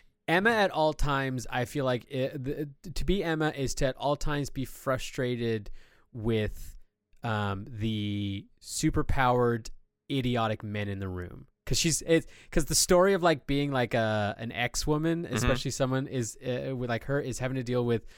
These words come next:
Speaker 1: um, ex-men making very big, bad mistakes and her having to clean up for <laughs> them.
Speaker 2: No one will get this reference unless you're, like, really deep in the, in, into the R T. She's like Hannah McCarthy.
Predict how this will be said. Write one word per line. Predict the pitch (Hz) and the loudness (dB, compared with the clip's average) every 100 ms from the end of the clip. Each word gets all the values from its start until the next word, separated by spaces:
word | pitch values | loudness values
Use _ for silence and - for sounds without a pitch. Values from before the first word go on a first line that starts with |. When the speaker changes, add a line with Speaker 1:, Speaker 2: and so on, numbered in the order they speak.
| - - - - | -20 -20 -20 -2
Speaker 1:
um, | 117 110 202 196 107 _ | 0 2 0 -4 -10 _
ex-men | 131 131 - - - 127 135 113 104 104 - - _ _ | -2 -2 -2 -6 -2 2 2 2 -2 -6 -12 -18 _ _
making | 127 120 127 110 | -2 0 -2 0
very | 113 117 117 | 2 2 2
big, | 101 113 95 | 2 0 0
bad | 110 107 104 | 0 0 -2
mistakes | 104 - 110 98 - | -4 0 0 0 -2
and | - 92 | -6 -4
her | 101 | -2
having | 98 104 95 | 0 -2 -4
to | |
clean | - 113 95 | -6 -6 -4
up | 101 | -8
for | - | -6
<laughs> | |
them. | 123 - - - - 165 | -2 -2 -2 -10 -6 -2
Speaker 2:
No | 127 143 | 4 4
one | 160 180 | 4 4
will | 170 | 2
get | 139 | 2
this | - 127 113 | 0 -2 2
reference | 107 - 127 131 - | 0 2 -2 0 -2
unless | 113 110 101 | -2 -2 -2
you're, | 110 | -2
like, | 104 87 | -2 -2
really | 90 98 95 | -2 -2 -2
deep | 82 92 98 | -4 -8 -4
in | |
the, | 90 87 | -4 -4
in, | 90 | -6
into | - 92 87 90 | -8 -8 -10 -8
the | 87 85 | -6 -4
R | 95 90 | -2 -4
T. | - 90 98 | -6 -6 -6
She's | - 143 | -4 -4
like | 139 | -4
Hannah | 135 120 | -6 -8
McCarthy. | 104 - 87 - 82 | -8 -10 -14 -14 -18